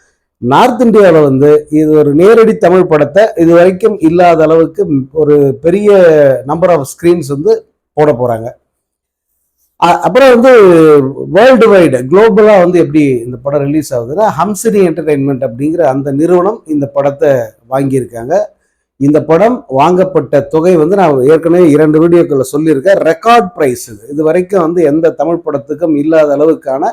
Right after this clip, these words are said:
மிகப்பெரிய தொகையை வந்து அவங்க கொடுத்துருக்காங்க. ஆஹ், தமிழ் சினிமா வரலாற்றில், நூறாண்டு கால சினிமா வரலாற்றில் ஒரு தமிழ் படம் இந்த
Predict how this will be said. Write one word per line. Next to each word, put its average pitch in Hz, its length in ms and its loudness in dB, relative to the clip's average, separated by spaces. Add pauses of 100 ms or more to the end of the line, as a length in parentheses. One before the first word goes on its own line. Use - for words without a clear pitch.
(360)
மிகப்பெரிய 214 600 0
தொகையை 156 340 2
வந்து 139 160 0
அவங்க 131 180 0
கொடுத்துருக்காங்க. 131 580 -8 (500)
ஆஹ், 135 500 2 (300)
தமிழ் 180 220 0
சினிமா 190 400 0
வரலாற்றில், 143 640 -2 (500)
நூறாண்டு 170 420 2
கால 139 180 0
சினிமா 170 360 -2
வரலாற்றில் 127 580 -2 (460)
ஒரு 123 180 -4
தமிழ் 180 320 2
படம் 165 340 -2
இந்த 180 380 0